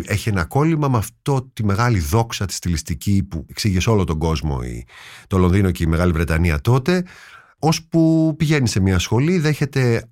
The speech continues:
απίστευτα πειράγματα κινησμού από τους φιλόδοξους designers συμμαθητές της, εκτός από κανένα δυο.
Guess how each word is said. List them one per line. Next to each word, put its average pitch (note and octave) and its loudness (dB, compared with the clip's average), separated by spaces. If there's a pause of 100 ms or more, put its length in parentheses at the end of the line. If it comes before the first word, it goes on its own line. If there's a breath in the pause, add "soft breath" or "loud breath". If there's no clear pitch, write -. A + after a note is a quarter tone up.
απίστευτα G#2+ -2
πειράγματα D2+ 0
κινησμού E2+ 0
από D2 -2 (520)
τους - -8 (120)
φιλόδοξους F2 0
designers E2 0
συμμαθητές D2+ -4
της, D#3 -6 (500 loud breath)
εκτός C#3 -2
από G#2 -4
κανένα F2 0
δυο. D3+ 0